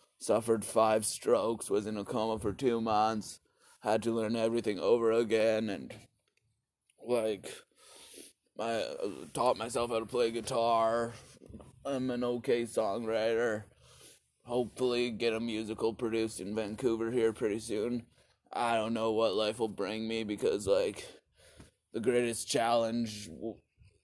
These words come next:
was that, so now life is just a bonus. So that, that's my philosophy on f-, that fucker,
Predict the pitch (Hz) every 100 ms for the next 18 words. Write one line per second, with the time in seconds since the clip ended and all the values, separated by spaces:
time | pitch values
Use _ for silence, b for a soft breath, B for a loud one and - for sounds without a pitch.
0 | _ _ _ - 85 90 117 110 95 107
1 | 120 123 113 123 - - 110 110 120 110
2 | 107 110 113 117 107 117 120 131 120 120
3 | 117 139 131 - - - b b b b
4 | b b - 147 131 127 123 120 107 139
5 | 131 127 127 127 120 123 135 127 131 120
6 | 123 131 135 127 120 123 110 107 - -
7 | 113 120 127 - - 123 113 131 143 143